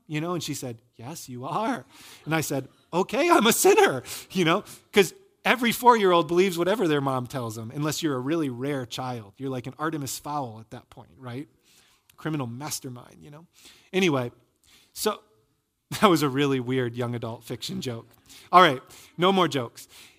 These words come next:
And so I said to my mom, "Of course I'm a sinner if you say so." And she said, "Well, did you know you could be saved from your sin?" And I said, "I didn't." And she said, "Well, here's how." And she said, "Repeat this prayer after me."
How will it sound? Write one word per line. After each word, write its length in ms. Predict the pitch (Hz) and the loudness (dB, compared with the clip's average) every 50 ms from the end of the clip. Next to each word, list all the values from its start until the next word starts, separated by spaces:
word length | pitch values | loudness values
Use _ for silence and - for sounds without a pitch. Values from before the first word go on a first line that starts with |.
| _ _ _ _ _ _ _ _ | _ _ _ _ _ _ _ _
And 160 | - 180 185 185 | 0 0 0 2
so 140 | - 214 | 2 4
I 100 | 202 185 | 4 4
said 220 | 170 - 214 208 170 | 2 2 0 0 0
to 100 | - 190 | 0 0
my 80 | 185 | 0
mom, 240 | 180 180 180 170 156 | 2 2 2 2 0
"Of 160 | 160 160 156 | -2 -6 -8
course 320 | - - 226 254 247 - - | -6 -4 -2 -2 -2 -2 -2
I'm 140 | 302 294 285 | -2 0 -2
a 40 | |
sinner 300 | 202 - - 175 160 151 | -2 -2 -2 -2 0 0
if 140 | 147 139 143 | -2 -2 -4
you 100 | 147 151 | -4 -6
say 300 | - - - 175 190 226 | -4 -4 -2 -2 0 -2
so." 320 | - - 160 135 131 139 143 | -2 -2 -4 -4 -4 -4 -4
And 100 | 143 143 | -4 -4
she 140 | - 165 | -4 -6
said, 240 | 151 - 170 151 143 | -4 -4 -4 -4 -2
"Well, 140 | 135 143 139 | -2 -4 -4
did 200 | 123 127 143 135 | -6 -6 -8 -6
you 120 | 156 180 | -4 -2
know 100 | 185 190 | -2 -2
you 160 | 180 165 165 160 | -2 -4 -4 -6
could 160 | - 160 139 | -8 -8 -8
be 100 | 151 139 | -6 -8
saved 320 | - - 196 220 262 - | -6 -4 -4 -4 -4 -4
from 220 | - - 208 180 165 | -6 -6 -4 -2 -2
your 120 | 156 143 | -2 -2
sin?" 200 | 123 - 160 147 | -4 -4 -6 -6
And 140 | 139 131 131 | -4 -4 -6
I 80 | 127 | -6
said, 180 | 123 - 139 123 | -8 -8 -8 -8
"I 100 | 120 120 | -10 -8
didn't." 380 | 117 135 135 170 233 277 - - _ - | -8 -6 -6 -4 -4 -4 -6 -6 _ -14
And 100 | 131 120 | -12 -10
she 140 | - - | -10 -10
said, 220 | 131 - - 180 117 | -10 -8 -10 -10 -8
"Well, 80 | 127 | -8
here's 260 | 117 131 151 156 151 - | -6 -4 -4 -4 -4 -4
how." 320 | 185 185 185 190 185 175 - - - - - - | -4 -2 -2 -2 -4 -6 -10 -16 -20 -20 -14 -12
And 100 | 143 123 | -10 -8
she 100 | - 143 | -8 -8
said, 240 | 120 - 156 135 131 - | -6 -6 -6 -8 -8 -10
"Repeat 380 | - 151 147 - - 165 156 - | -10 -10 -10 -10 -10 -14 -10 -8
this 140 | - 165 160 | -8 -8 -8
prayer 260 | - - 165 160 156 | -8 -6 -6 -4 -4
after 220 | 156 - - 151 | -4 -6 -4 -4
me." 300 | 147 160 170 180 190 175 | -2 0 0 -2 -4 -6